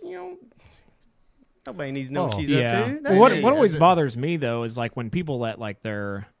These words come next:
Speaker 3: eleven, twelve, thirteen-year-old kids onto social media.
Speaker 1: Yeah.
Speaker 3: Like, totally uninhibited.
Speaker 2: That's
Speaker 1: Yeah.
Speaker 2: what I'm saying.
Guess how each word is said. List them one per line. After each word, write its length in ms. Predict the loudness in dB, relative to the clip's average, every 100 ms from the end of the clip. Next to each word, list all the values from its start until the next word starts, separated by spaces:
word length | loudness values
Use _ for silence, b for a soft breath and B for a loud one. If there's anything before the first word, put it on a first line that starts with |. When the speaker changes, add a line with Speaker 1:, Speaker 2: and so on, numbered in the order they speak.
| -10
Speaker 3:
eleven, 440 | -6 -6 -8 -10
twelve, 400 | -10 -10 -8 -10 -12 -8
thirteen-year-old 560 | -8 -8 -10 -10 -12
kids 260 | -12 -12 -12
onto 160 | -16
social 320 | -16 -16 -16 -18
media. 400 | -18 -18 -20 -14
Speaker 1:
Yeah. 260 | -12 -12 -12 -8
Speaker 3:
Like, 160 | -4
totally 300 | 0 0 0
uninhibited. 560 | -2 -4 -8 -12 -18 _ _
Speaker 2:
That's 120 | -12
Speaker 1:
Yeah. 60 | -8
Speaker 2:
what 60 | -8
I'm 60 |
saying. 320 | -10 -12 -12